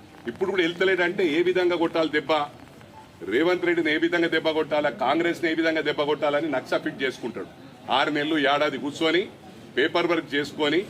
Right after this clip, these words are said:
హోంవర్క్ చేసుకుంటాడు, హోంవర్క్ చేసుకొని బయటకు వెళ్తాడు. అది ఇంపార్టెంటా, లేకపోతే ప్రజలకు ఎప్పుడు అందుబాటులో ఉండి వెంట వెంటనే సమస్య, సమస్యలు పరిష్కారం చేయడం ఇంపార్టెంట్, లేకపోతే కూర్చొని స్కీమ్లు ఫిట్ చేసి ఈ ప్రభుత్వాన్ని ఎట్లా పడేయాలా,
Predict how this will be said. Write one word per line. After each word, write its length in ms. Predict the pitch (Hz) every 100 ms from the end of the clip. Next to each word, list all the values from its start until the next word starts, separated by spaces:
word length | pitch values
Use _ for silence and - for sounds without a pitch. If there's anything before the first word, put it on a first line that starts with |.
| - - - -
హోంవర్క్ 420 | 160 196 196 -
చేసుకుంటాడు, 400 | 151 - 139 131
హోంవర్క్ 340 | 127 165 160 135
చేసుకొని 300 | 131 - 120
బయటకు 280 | 127 135
వెళ్తాడు. 520 | - 135 - 202 208 - - - - - - -
అది 140 | 147
ఇంపార్టెంటా, 560 | 208 - 190 175 165 180
లేకపోతే 240 | 233 196
ప్రజలకు 440 | 175 165 185 190 170
ఎప్పుడు 200 | 170 165
అందుబాటులో 480 | 175 175 175 175
ఉండి 360 | 165 156 151 139 - - -
వెంట 220 | - 165
వెంటనే 580 | 185 170 180 180 175 151 - - - -
సమస్య, 400 | 131 190 - 170
సమస్యలు 440 | 135 139 175 - 175
పరిష్కారం 680 | 117 139 165 185 185 185
చేయడం 240 | 175 170 160
ఇంపార్టెంట్, 440 | 147 151 147 151
లేకపోతే 300 | 185 - 175
కూర్చొని 400 | 156 165 170 165
స్కీమ్లు 320 | 147 160 170 165
ఫిట్ 280 | 160 147
చేసి 340 | 156 147 156 151 - - - -
ఈ 60 | 143
ప్రభుత్వాన్ని 560 | - 135 170 170 165
ఎట్లా 140 | 147 160
పడేయాలా, 480 | 160 151 151 156